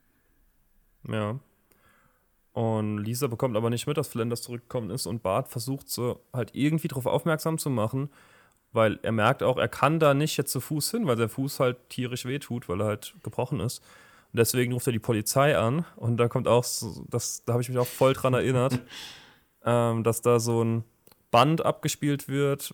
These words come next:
Speaker 1: wo zu jedem möglichen Fall, der vorfallen könnte, eine Nummer hinterlegt ist, die man wählen soll. Also es wird ein ewig langes Band vorgespult, wo man dann bei eins das und das, bei zwei das und das und Bart tippt dann einfach vier Nummern ein oder drei und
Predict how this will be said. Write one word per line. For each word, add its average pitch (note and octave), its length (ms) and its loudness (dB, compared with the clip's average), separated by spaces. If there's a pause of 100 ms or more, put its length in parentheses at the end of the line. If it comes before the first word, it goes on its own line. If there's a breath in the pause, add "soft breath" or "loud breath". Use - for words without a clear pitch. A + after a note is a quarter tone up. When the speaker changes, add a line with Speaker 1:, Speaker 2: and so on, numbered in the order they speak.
Speaker 1:
wo B2 340 0
zu B2 200 0
jedem C3+ 480 2
möglichen C#3 520 0
Fall, C3 420 4
der B2+ 140 2
vorfallen C3 920 0
könnte, C#3 680 2 (720 soft breath)
eine B2 100 6
Nummer C#3+ 300 8
hinterlegt B2 560 2
ist, B2 200 -4
die B2 60 -2
man A2+ 180 4
wählen B2 320 6
soll. G#2 220 2
Also G#2+ 160 0
es G#2+ 80 -4
wird A#2+ 180 -4
ein A2 160 -6
ewig D3+ 300 2
langes C#3+ 280 0
Band D3 260 0
vorgespult, A#2+ 800 -2 (720 soft breath)
wo A#2 100 0
man A#2+ 200 2
dann A#2+ 260 2
bei A2+ 160 0
eins C3+ 560 -2 (140)
das D3 200 2
und D3 100 0
das, C#3 200 2
bei A#2 100 2
zwei A#2+ 180 2
das C3+ 200 2
und C#3+ 80 0
das C3+ 180 2
und A#2 180 2
Bart B2 280 8
tippt C#3 180 2
dann B2+ 80 2
einfach C#3 220 2
vier C3+ 200 2
Nummern D#3 360 4
ein A#2 320 2
oder B2 140 4
drei A#2+ 440 2 (500 loud breath)
und B2 280 2